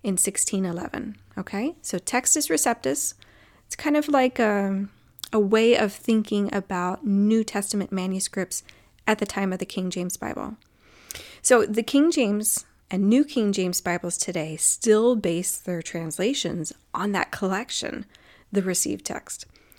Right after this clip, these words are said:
There aren't too many other modern versions of the Bible that still stick to just the Textus Receptus, but the Amplified Bible is one of them. And I looked through a list,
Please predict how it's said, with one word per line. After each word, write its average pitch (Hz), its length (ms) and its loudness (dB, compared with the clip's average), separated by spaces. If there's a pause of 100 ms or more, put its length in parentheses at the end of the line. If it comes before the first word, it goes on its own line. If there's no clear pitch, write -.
(380)
There 220 280 6
aren't 277 360 0
too 359 240 0
many 349 280 4
other 302 200 2
modern 285 420 2
versions 233 360 2
of 214 80 2
the 214 60 2
Bible 214 300 0
that - 140 -4
still 233 300 2
stick - 580 -6
to 196 200 2
just 170 640 -4
the 185 100 -4
Textus - 520 -8
Receptus, - 600 -6 (500)
but 208 120 0
the - 140 -4
Amplified 214 520 0
Bible 175 300 -2
is 180 220 -4
one 175 160 -4
of 156 100 -8
them. - 280 -6 (140)
And 196 120 0
I 190 60 0
looked 196 260 -2
through 285 260 -2
a - 20 0
list, 202 460 -2